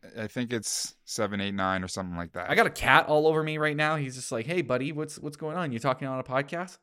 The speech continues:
Speaker 2: Hey, Pepper, you wanna be on a podcast? You wanna be on a podcast?" So, uh, yeah, that's, uh,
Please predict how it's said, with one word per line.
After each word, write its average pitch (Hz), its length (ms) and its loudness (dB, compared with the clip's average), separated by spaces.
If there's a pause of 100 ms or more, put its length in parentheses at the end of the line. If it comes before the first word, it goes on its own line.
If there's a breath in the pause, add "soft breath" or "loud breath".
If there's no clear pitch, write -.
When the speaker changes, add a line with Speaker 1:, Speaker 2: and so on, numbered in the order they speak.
Speaker 2:
Hey, 196 160 -4
Pepper, 160 420 -2 (400 soft breath)
you 139 80 -4
wanna 156 100 4
be 165 80 2
on 165 100 4
a 160 40 0
podcast? 165 600 -4 (200)
You 147 80 -4
wanna 156 100 -2
be 160 80 -2
on 160 80 -2
a 165 40 -10
podcast?" 196 480 -6 (420 soft breath)
So, - 340 6 (1300)
uh, 160 400 10 (1080)
yeah, 151 300 8 (180)
that's, 160 300 6
uh, 170 300 10